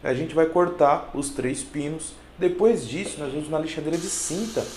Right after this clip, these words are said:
Vamos tirar ali, quebrar só o cantinho, né, é, das, das pontas dos pinos, pra ficar mais fácil de entrar, não ter nenhum tipo de rebarba. E daí nós vamos fazer alguns sulcos.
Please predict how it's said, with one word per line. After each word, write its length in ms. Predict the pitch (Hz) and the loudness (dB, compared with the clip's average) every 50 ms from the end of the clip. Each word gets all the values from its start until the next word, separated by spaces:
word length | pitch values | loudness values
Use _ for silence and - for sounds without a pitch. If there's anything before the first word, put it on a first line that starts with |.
| - - - - - - - - - - | -14 -14 -14 -14 -14 -14 -14 -10 -4 0
Vamos 280 | 147 156 180 175 - | 0 0 0 0 -4
tirar 520 | - - - 208 208 196 180 170 170 175 175 | -6 -8 -6 -4 0 4 6 8 8 8 6
ali, 240 | 160 139 143 151 160 - | 4 2 2 -2 -4 -2
quebrar 400 | - 175 156 117 127 131 143 156 | 0 0 0 0 2 2 2 2
só 240 | 151 - - 160 160 | 2 2 4 4 4
o 60 | 165 160 | 4 4
cantinho, 680 | - 180 170 156 135 120 - - - 160 180 180 156 | 0 -2 -2 -2 -2 -6 -8 -8 -6 -6 -6 -4 -4
né, 180 | 131 131 143 151 - - - - - - - - | -4 -4 -4 -4 -6 -10 -14 -14 -14 -14 -8 -4
é, 380 | - 120 123 120 113 110 110 107 107 | 0 2 2 2 2 2 0 0 2
das, 400 | 113 123 120 120 - - - - - | 4 4 4 4 2 -6 -8 -6 -2
das 160 | - 123 120 - | -2 0 0 -2
pontas 580 | - - 139 151 170 - - - 151 - - - - - - - - | -2 0 2 2 2 2 0 -4 -6 -6 -8 -10 -10 -12 -14 -12 -10
dos 160 | 120 127 127 - - - | -8 -4 -4 -4 -4 -4
pinos, 300 | 139 147 175 214 220 226 - - - - - - | -4 -4 -4 -4 -6 -8 -10 -12 -12 -14 -6 -2
pra 100 | - 131 | 0 0
ficar 180 | 127 127 - 147 | 2 2 0 0
mais 260 | 147 147 151 151 151 - | 2 2 0 0 -2 -4
fácil 360 | - - 139 151 170 - - | 2 4 4 6 4 4 -2
de 120 | 135 135 131 | -6 -8 -8
entrar, 340 | 123 123 - 120 131 147 | -6 -4 0 2 2 2
não 100 | 151 131 | 2 0
ter 120 | 123 123 135 | -2 -2 -2
nenhum 160 | 135 131 131 | -2 -4 -6
tipo 220 | 123 127 120 - 113 | -6 -8 -10 -8 -6
de 80 | 113 | -6
rebarba. 520 | 113 120 127 120 107 107 113 127 135 160 - - - - - - - - | -4 -4 -4 -2 2 2 2 4 2 2 -2 -4 -6 -12 -14 -12 -8 -6
E 80 | 226 | -2
daí 420 | 202 233 240 233 196 185 190 202 190 - - - - - - | 2 4 4 6 4 4 0 -2 -6 -8 -12 -14 -12 -4 0
nós 100 | 151 151 | 2 4
vamos 200 | 160 185 190 180 | 4 4 2 2
fazer 280 | 180 175 175 185 180 185 | 2 2 4 4 4 4
alguns 340 | 185 175 160 185 220 220 | 4 2 2 0 0 0
sulcos. 640 | - - - - 220 240 240 247 - - - - - | 0 0 0 2 4 4 2 2 -2 -6 -8 -10 -10